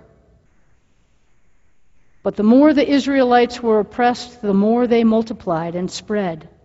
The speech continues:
so that the Egyptians came to dread the Israelites.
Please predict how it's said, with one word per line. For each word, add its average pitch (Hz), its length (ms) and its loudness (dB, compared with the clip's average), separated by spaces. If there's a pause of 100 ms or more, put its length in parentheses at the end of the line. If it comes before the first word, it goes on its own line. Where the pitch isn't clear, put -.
(580)
so - 180 0
that 233 220 4
the 233 140 2
Egyptians 233 680 -2
came 233 380 -2
to 226 120 -4
dread 196 440 -2
the 185 180 -2
Israelites. 160 1000 -8